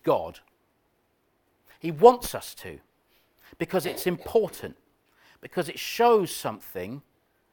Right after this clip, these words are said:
really important about you. It shows you,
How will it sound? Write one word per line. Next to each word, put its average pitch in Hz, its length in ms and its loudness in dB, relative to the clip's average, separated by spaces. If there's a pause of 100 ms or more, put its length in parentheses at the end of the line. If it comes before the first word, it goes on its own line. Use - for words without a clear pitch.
(220)
really 160 580 -6
important 123 640 -6 (100)
about 123 420 -8 (460)
you. 110 340 -12 (1300)
It 113 160 -14
shows 175 500 -6
you, 95 220 -14